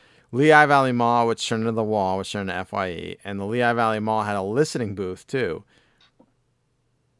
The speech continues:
And they're selling, um,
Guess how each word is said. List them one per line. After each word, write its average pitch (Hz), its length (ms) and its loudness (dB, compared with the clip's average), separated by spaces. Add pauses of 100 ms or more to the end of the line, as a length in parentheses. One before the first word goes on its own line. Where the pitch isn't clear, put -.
(1700)
And 127 220 -2
they're 143 140 2
selling, 127 520 0
um, 95 760 -6